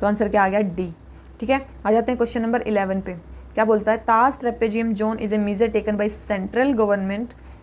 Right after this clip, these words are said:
to protect Taj Mahal from the adverse effect of air pollution। In this context, the Taj trapezium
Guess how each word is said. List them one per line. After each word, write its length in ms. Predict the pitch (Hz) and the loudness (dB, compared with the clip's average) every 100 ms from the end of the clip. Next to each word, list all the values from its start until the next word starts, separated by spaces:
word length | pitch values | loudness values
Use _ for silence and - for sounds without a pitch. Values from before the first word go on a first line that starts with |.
| - - - - - - - - 190 | -20 -20 -20 -20 -20 -18 -16 -12 0
to 80 | 269 | 0
protect 480 | 226 220 233 254 - | 4 4 4 2 0
Taj 160 | 214 202 | 0 0
Mahal 220 | 208 214 | -2 0
from 120 | 214 214 | 0 0
the 60 | 214 - | 0 -2
adverse 360 | 202 240 262 220 | 0 -2 -2 -4
effect 200 | 214 220 | -4 -4
of 160 | 214 | -4
air 160 | - 226 240 | 2 2 2
pollution। 380 | 208 196 196 226 - | -2 -4 -4 -6 -2
In 80 | 214 | -4
this 220 | 214 - | -4 -6
context, 520 | 190 190 226 - - - - - - - 196 | -6 -4 -4 -4 -10 -18 -20 -20 -20 -10 0
the 140 | 233 233 | 0 2
Taj 300 | 226 254 254 | 2 2 0
trapezium 400 | 226 220 214 240 | -2 -2 -2 0